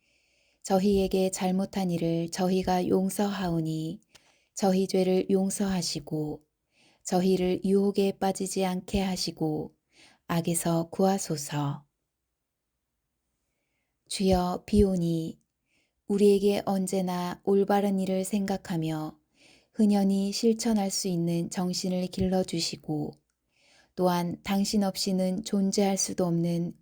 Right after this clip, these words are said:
우리를 당신의 섭리대로 살게 하소서. 성부와 성령과 함께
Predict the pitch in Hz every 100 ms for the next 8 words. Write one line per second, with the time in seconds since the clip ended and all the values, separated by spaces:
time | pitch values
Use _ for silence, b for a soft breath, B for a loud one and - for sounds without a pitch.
0 | _ 190 185 175 170 170 - b b b
1 | - 190 196 - 196 190 196 - 220 208
2 | 208 175 160 151 147 - - 208 190 196
3 | 190 190 180 165 - 147 139 - _ _
4 | _ _ _ _ _ _ _ _ _ _
5 | _ - 220 202 196 202 190 190 196 -
6 | 208 202 202 196 196 190 175 170 - 160
7 | 156 185